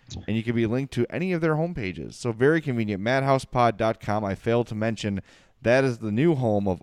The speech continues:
all things Madhouse Podcasts. You can buy tickets to our event there.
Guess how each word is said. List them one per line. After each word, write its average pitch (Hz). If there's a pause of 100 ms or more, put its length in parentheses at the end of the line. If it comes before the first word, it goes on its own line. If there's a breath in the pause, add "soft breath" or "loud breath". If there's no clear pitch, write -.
all 143
things 123
Madhouse 101
Podcasts. 123 (420 soft breath)
You 101
can 104
buy 104
tickets 117
to 120
our 104
event 127
there. 131